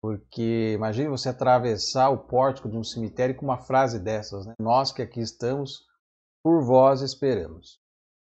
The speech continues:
Num primeiro momento parece um lembrete de que em algum momento a gente vai fazer parte da comunidade dos mortos, afinal de contas a morte é implacável, ela vai chegar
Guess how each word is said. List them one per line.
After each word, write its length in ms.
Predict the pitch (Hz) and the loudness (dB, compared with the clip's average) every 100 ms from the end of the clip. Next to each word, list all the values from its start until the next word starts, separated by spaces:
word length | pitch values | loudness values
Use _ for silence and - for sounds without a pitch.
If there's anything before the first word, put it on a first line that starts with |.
| - | -6
Num 100 | 269 | -2
primeiro 300 | 302 269 269 | 4 8 8
momento 400 | 226 180 208 - | 8 6 4 2
parece 500 | 233 208 156 170 190 | 4 6 6 2 -2
um 80 | 190 | 0
lembrete 680 | 190 185 120 123 135 135 151 | 0 0 2 2 0 -4 -8
de 180 | 147 | -8
que 160 | 147 175 | -6 -4
em 100 | 185 | 2
algum 300 | 202 135 127 | 2 2 0
momento 420 | 165 165 147 165 | 0 0 -2 -4
a 40 | 180 | -6
gente 180 | 185 | -4
vai 140 | 180 170 | -4 -4
fazer 240 | 170 185 | -4 -6
parte 360 | 190 143 139 147 | 0 2 2 -2
da 120 | 147 | -8
comunidade 680 | - 165 165 156 131 131 139 | -8 -8 -6 -2 0 0 -2
dos 180 | 156 | -10
mortos, 560 | 135 139 151 131 - 101 | -2 2 4 2 -4 -10
afinal 300 | 113 127 113 | -10 -8 -6
de 100 | 135 | -6
contas 480 | 139 139 165 180 175 | -4 -4 -2 -4 -4
a 80 | 180 | -2
morte 380 | 143 131 131 | 0 0 -2
é 40 | 160 | -6
implacável, 880 | 156 160 151 - 120 135 131 120 110 | -2 0 0 2 6 6 4 0 0
ela 160 | 107 | 0
vai 180 | 110 120 | -2 -4
chegar 580 | - 135 110 123 131 | -6 -6 0 0 -2